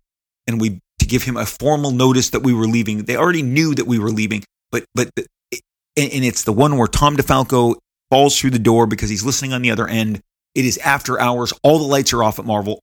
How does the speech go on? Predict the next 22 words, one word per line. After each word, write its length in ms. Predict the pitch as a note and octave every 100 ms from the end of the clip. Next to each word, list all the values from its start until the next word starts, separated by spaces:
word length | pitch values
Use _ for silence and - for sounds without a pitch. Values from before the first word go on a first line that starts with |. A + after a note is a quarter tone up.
| -
All 240 | C#3+ D3+
the 140 | C#3
lights 340 | B2 B2 C3 -
are 120 | A2+
off 160 | A2+ A#2+
at 60 |
the 220 | - -
studio. 480 | - C#3+ C#3 C#3 C#3 - _ _
The, 120 | A2+
the 160 | - -
offices, 420 | A#2+ C3+ - C3+
the 80 | G#2+
bullpens, 640 | G2 C3 C#3 D3 C3+ C3+ - _ _ -
the, 220 | A#2 A2 -
the 200 | G#2+ -
individual 460 | - C#3 C#3 C3 C3
offices 420 | A2+ A#2 - G#2 -
are, 100 | A2 F#2+ F#2+ _ B2+
everything 380 | C3 C#3+ C3+
is 100 | B2
turned 220 | - A#2+ G#2
off. 220 | F2